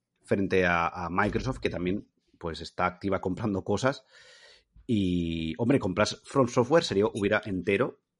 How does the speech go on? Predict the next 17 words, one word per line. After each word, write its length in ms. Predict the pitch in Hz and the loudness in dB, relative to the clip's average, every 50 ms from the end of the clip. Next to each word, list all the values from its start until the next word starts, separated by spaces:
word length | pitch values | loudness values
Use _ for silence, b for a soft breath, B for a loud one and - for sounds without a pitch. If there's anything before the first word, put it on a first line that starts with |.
| _ _ | _ _
hubiera 240 | - 95 98 101 | 0 2 2 2
sido 140 | - - 156 | 2 2 0
un 100 | 135 110 | 0 0
puntazo, 560 | - 95 87 82 78 87 104 113 - - 85 | -2 -4 -6 -4 -2 -2 -2 -2 -2 -6 -14
¿eh? 100 | 87 90 - _ _ _ _ _ | -14 -14 -16 _ _ _ _ _
Pero 180 | _ - 85 80 | _ -6 -4 -4
bueno, 260 | 78 90 92 87 90 - | -4 -4 -4 -6 -8 -12
entiendo 300 | 90 80 - 80 90 92 | -14 -10 -8 -6 -6 -4
que 300 | 90 92 85 85 82 82 | -2 -2 -4 -4 -6 -8
la 280 | 82 - - 87 87 85 | -10 -10 -6 -6 -6 -4
pasta 260 | - 87 - - 98 | -6 -6 -6 -2 -2
no 100 | 95 92 | 0 0
llega 200 | 87 87 85 82 | -2 -2 -4 -6
para 200 | - 85 85 85 | -6 -6 -6 -6
todo 140 | - 92 90 | -6 -4 -4
el 60 | 87 | -4
mundo, 320 | 87 90 90 98 123 - | -4 -4 -4 -4 -6 -8